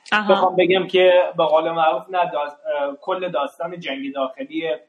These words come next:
Speaker 2: به قول معروف انگلیس یک داستان دیگه ای بود و
Speaker 1: مم.
Speaker 2: اینا، بدون اینکه بخوام همچین حرفی بزنم.
Speaker 1: صرفاً یعنی جزئیات رو در واقع
Speaker 2: آره.
Speaker 1: دارید
Speaker 2: خیلی از
Speaker 1: بازبینی
Speaker 2: اوقات،
Speaker 1: می‌کنید.
Speaker 2: آره، دق-، دقیقاً، یعنی بازبینی می‌تونه صرفاً جزئیات به این،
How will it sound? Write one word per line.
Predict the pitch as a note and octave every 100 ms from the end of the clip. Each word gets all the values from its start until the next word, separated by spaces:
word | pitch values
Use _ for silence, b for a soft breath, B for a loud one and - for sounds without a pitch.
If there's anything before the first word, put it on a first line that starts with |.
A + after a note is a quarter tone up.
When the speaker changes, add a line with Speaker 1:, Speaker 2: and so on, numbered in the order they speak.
| _ _ _ _ _ -
Speaker 2:
به | C#3+
قول | C3 B2+
معروف | B2+ B2 C#3+ D3
انگلیس | D3+ C3 C3+ D#3
یک | D#3+ -
داستان | B2 B2 D3+ D#3+ C#3
دیگه | C#3 C#3
ای | C3+
بود | C3+ C3+
و |
Speaker 1:
مم. | -
Speaker 2:
اینا، | - C3+ B2 - _ _
بدون | G#3 A#3 A#3+
اینکه | A#3
بخوام | A3+ G#3 G3+
همچین | G#3 - C#3
حرفی | C3 B2 - - _
بزنم. | _ _ - - -
Speaker 1:
صرفاً | - D#4 F4+ D#4+
یعنی | D4+
جزئیات | D4 C#4 A3+ A#3+ A#3 F#3+ E3+
رو |
در | E3 D#3+
واقع | -
Speaker 2:
آره. | -
Speaker 1:
دارید | D#3+ E3 E3 E3
Speaker 2:
خیلی | - B3+
از | C4
Speaker 1:
بازبینی | F3 C#4+ C4 C4
Speaker 2:
اوقات، | B3 B3+
Speaker 1:
می‌کنید. | A#3 A#3 G#3
Speaker 2:
آره، | F#3 - G3
دق-، | F#3
دقیقاً، | G3 F#3+ F3 C#3+
یعنی | -
بازبینی | F3 F3+ F3+ F3+ F3+ G3+
می‌تونه | A#3+ A3+ A3 G#3+ E3+
صرفاً | - F3+ G3 G#3+
جزئیات | F3 F3 - - F3+ F#3+
به | E3
این، | E3 G3+ G#3